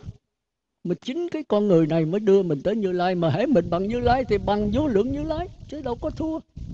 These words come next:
Nhưng mà đắc quả Như Lai rồi, Như Lai nào cũng vậy thôi. Bồ Tát còn có thập địa, còn Như Lai là không có cao thấp nữa. Thì cúng dường ai? Cúng dường Như Lai này. Nhưng lại đừng có chấp nữa,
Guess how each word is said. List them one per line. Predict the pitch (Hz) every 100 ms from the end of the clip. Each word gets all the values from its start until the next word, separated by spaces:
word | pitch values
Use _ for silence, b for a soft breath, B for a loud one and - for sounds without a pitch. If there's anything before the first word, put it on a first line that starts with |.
| - -
Nhưng | 185
mà | 170
đắc | 233 -
quả | 156
Như | 214 202
Lai | 190 190
rồi, | 175 151
Như | 175 202
Lai | 190 196
nào | 151
cũng | 139 190 185
vậy | 127 165
thôi. | 165 - _ _ _ _ _
Bồ | - 165
Tát | 156 208 311 -
còn | 160
có | 143 220
thập | - -
địa, | 160 139 165 -
còn | 156 147
Như | 151 190
Lai | 180 190 175
là | 143
không | - 180
có | 220
cao | 220 - 165
thấp | - 247 175
nữa. | 131 185 _ _ _ _ _ _ _ _ _ _ _ _ _
Thì | 180
cúng | 160 254 254
dường | 190 208
ai? | 233
Cúng | 233 285 277
dường | 214
Như | 240
Lai | 285 285 311
này. | 220 208 - - _ _ _ _ _ -
Nhưng | 185 247
lại | 208 147 151
đừng | 160 156 139
có | 156
chấp | - 247 -
nữa, | 175 160